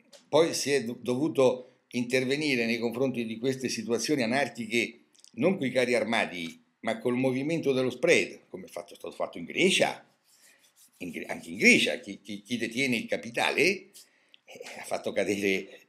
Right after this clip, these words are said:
eh, Papandreou, un governo tecnico esattamente come il nostro. Sta-, stesse cose con la Spagna, col Portogallo, con l'Irlanda, e, e stesse cose con l'Italia.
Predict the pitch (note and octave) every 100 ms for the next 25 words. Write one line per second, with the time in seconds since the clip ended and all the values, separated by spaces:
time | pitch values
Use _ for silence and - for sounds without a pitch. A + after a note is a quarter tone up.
0 | - F#2 F#2 F2+ F2 E2+ F2+ C#3+ G#3 E3
1 | - - - _ _ _ - F2 F2 F#2+
2 | F#2 G#2 - F3 F2+ G2 - G#2+ B2+ A#2+
3 | F2 A2+ F#3 G#2+ - E2+ C#2 - _ -
4 | - - - _ - - - - A#2+ A#2
5 | - F3 G3+ G2 F#2 F2 - F#3+ A#2+ C#2+
6 | - _ _ _ - - - - E2 G#2
7 | F3+ G#2+ D#2 F#2 F2+ D2+ A#2+ F3 B2 D2+
8 | - - _ _ - _ _ _ - -
9 | _ _ - G#2 G2 F#2+ - _ G2+ A#2
10 | - A#2 - B2+ F3 A3+ A#2+ F2 D#3 F3
11 | F2+ C2 C2